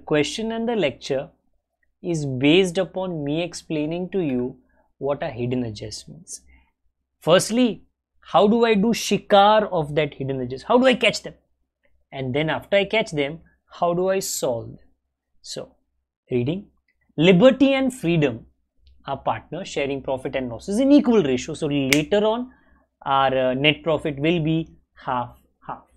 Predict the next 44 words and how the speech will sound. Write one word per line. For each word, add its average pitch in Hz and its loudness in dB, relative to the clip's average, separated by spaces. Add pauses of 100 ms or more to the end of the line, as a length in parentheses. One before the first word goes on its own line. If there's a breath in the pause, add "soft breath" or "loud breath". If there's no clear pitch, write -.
(180)
No 147 -4
jagda, 120 -2
jagda. 113 -10 (1040)
Then, 139 -4 (220 soft breath)
"From 247 6
the 277 4
following 247 2
trial 190 4
balance 190 0
given 160 0
below 147 2
and 143 0
adjustments," 135 -2
well, 127 -10
adjustments 131 -8
are 143 -4
not 135 -8
visible 131 -4
today, 135 -6 (360 soft breath)
they 131 0
are 123 0
hidden 127 -4
adjustments, 123 -10
"you 180 6
are 208 6
required 196 4
to 233 -4
prepare 196 -2 (380 soft breath)
trading 170 4
and 175 -2
profit 165 -4
and 147 0
loss 208 2
account 170 -4
for 135 -2
the 131 -6
year 135 0
ended 139 -2
thirty-first 131 -6
March 127 -8
two 135 -12
thousand 131 -6
and 123 -8
twenty-one 135 -4